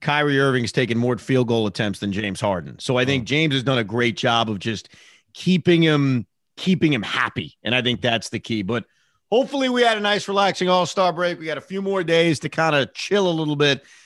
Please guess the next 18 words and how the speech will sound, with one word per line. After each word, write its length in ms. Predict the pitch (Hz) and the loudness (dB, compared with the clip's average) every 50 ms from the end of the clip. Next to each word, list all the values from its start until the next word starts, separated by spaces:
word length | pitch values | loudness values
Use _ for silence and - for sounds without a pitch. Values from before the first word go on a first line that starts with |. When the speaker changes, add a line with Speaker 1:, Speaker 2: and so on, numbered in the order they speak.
| _ _ | _ _
Speaker 1:
And 120 | - 131 156 | 0 2 4
then 120 | 165 175 | 4 4
the 60 | 160 127 | 4 2
second 320 | - 170 151 135 147 139 | 2 2 2 2 2 2
half 240 | 139 143 139 - - | 4 4 2 0 0
of 40 | 135 | 0
the 60 | 131 | 0
year 160 | 131 131 131 | 2 2 0
starts 420 | 113 - - 143 131 135 127 - | -2 -2 -2 0 0 0 0 -2
against 300 | - 120 131 127 123 - | -4 -4 -4 -4 -4 -4
the 160 | - 127 117 110 | -4 -4 -2 0
hated 480 | 127 135 135 127 131 127 117 117 107 - _ _ _ _ _ | 2 2 2 4 4 2 2 0 -4 -6 _ _ _ _ _
Boston 600 | 123 110 - 175 147 143 139 - - - 139 131 117 | -4 0 0 2 2 2 0 -2 -2 -2 -4 -4 -2
Celtics. 640 | - - - 135 123 120 - - 123 117 - - | -2 0 2 2 2 2 0 0 0 0 0 -2
We 80 | 123 123 | -2 0
got 200 | 123 120 117 - | 2 0 0 -2
the 80 | - | -8
Pistons, 640 | - - - 170 139 - - 139 135 131 123 - - | -6 -2 0 0 0 0 0 0 0 0 0 -2 -6